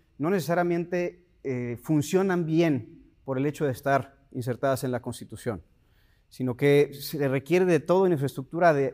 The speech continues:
adicional para que puedan rendir resultados. Y la forma en la que se ha parchado la Constitución y que se le ha dado muchas veces incluso hasta tintes reglamentarios dentro del texto constitucional, pues no obedece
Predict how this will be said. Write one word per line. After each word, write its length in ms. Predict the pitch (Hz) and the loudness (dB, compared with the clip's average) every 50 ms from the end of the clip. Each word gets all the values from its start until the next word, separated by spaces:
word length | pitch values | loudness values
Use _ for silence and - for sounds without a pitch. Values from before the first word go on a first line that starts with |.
| 117 - - | -4 -6 -4
adicional 840 | 120 139 143 147 151 143 - - 143 131 135 143 165 214 233 185 | -2 0 0 0 0 0 0 0 0 2 2 2 2 2 2 0
para 160 | - 139 123 110 | -2 -4 -4 -6
que 80 | 123 | -8
puedan 300 | 107 - 135 139 143 131 | -6 -4 -2 -2 -2 -2
rendir 340 | 120 113 113 113 123 113 - - - | -2 -4 -4 -4 -6 -8 -8 -10 -12
resultados. 640 | 117 110 - - 110 98 - 110 101 98 98 - - | -10 -10 -10 -10 -12 -12 -10 -8 -8 -8 -10 -12 -10
Y 300 | 131 147 147 151 147 - _ _ _ _ _ _ _ _ - | -8 -8 -6 -6 -8 -10 _ _ _ _ _ _ _ _ -6
la 200 | - 147 147 147 | -2 -2 -2 0
forma 320 | - 190 220 247 277 285 | 2 2 2 2 2 2
en 80 | 262 226 | 0 0
la 100 | 185 - | -2 -2
que 80 | 160 | -4
se 140 | 139 - 185 | -4 -2 -2
ha 100 | 208 202 | -2 0
parchado 480 | - 226 214 - - 180 190 202 214 202 | -2 -2 -4 -4 -4 -4 -2 -2 -2 -2
la 140 | 185 175 | -2 -4
Constitución 840 | - 156 143 - - 131 - - 120 - - 165 160 139 120 107 - - | -4 -6 -8 -8 -10 -12 -12 -12 -10 -4 -2 -2 0 -2 -2 -6 -8 -12
y 80 | 120 | -14
que 260 | - - 143 127 123 | -10 -6 -4 -4 -4
se 180 | 113 - - 135 | -4 -6 -8 -6
le 180 | 131 135 147 160 | -4 -2 0 2
ha 160 | 180 196 202 170 | 2 2 2 2
dado 540 | 185 185 185 175 202 196 190 190 185 - _ _ _ _ _ _ _ _ - | 2 0 0 0 0 0 0 -2 -4 -8 _ _ _ _ _ _ _ _ -4
muchas 420 | 139 156 202 226 - - 220 190 | 0 0 0 0 2 0 0 2
veces 320 | 185 208 180 214 202 - - | 2 2 0 0 -2 -4 -4
incluso 440 | 165 135 - - 170 160 190 202 | -6 -6 -6 -6 -8 -4 -2 -2
hasta 360 | 180 - - 151 139 123 - - | -2 -2 -2 -2 -2 -2 -2 -4
tintes 400 | 175 180 175 202 196 160 196 - | -6 -6 -4 -4 -4 -4 -4 -4
reglamentarios 1200 | 165 165 165 156 151 147 139 131 123 127 123 120 - 143 139 156 151 160 190 190 - - - - | 0 0 0 2 2 0 0 0 0 -2 -4 -2 2 4 4 4 4 2 0 -2 -6 -12 -6 -2
dentro 320 | 156 175 196 - 208 175 | -2 0 0 2 2 2
del 120 | 147 139 | 2 0
texto 280 | 135 147 151 - - 165 | -2 -6 -6 -6 -8 -10
constitucional, 800 | - 147 127 - 131 117 123 113 - 120 123 127 139 156 156 - _ _ _ _ _ _ _ _ _ _ | -8 -10 -10 -10 -12 -12 -14 -12 -10 -6 -4 -4 -4 -4 -6 -10 _ _ _ _ _ _ _ _ _ _
pues 200 | - 143 143 131 | -4 -2 -2 0
no 300 | 156 160 165 180 202 220 | 2 2 4 4 4 4
obedece 680 | 220 202 196 175 156 175 185 180 - - 160 160 160 - | 6 4 4 4 4 4 2 2 0 -2 -4 -4 -6 -10